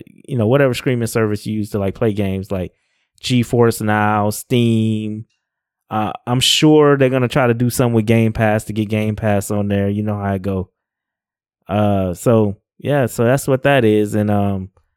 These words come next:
but it's gonna be, look like it's gonna be purely, uh, like, streaming. You know what I mean? It ain't gonna be like,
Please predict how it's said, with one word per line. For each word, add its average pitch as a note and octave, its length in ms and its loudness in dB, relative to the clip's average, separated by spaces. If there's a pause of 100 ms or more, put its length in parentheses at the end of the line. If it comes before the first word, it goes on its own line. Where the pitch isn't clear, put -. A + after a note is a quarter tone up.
(140)
but B2 100 4
it's B2 140 0
gonna C#3+ 160 4
be, B2+ 140 2 (120)
look C3+ 240 0
like C#3 220 0
it's B2 100 -2
gonna B2+ 200 0
be A#2 120 0
purely, C3 640 0
uh, G#2+ 480 -2
like, G2+ 260 -6
streaming. G2+ 520 -6 (180)
You A2+ 120 -8
know A2 120 -4
what A2 80 -2
I A2 60 -2
mean? A2+ 240 -6 (680)
It A2 140 -4
ain't A2+ 120 -2
gonna G#2+ 140 -6
be A2 140 0
like, F#2 400 -6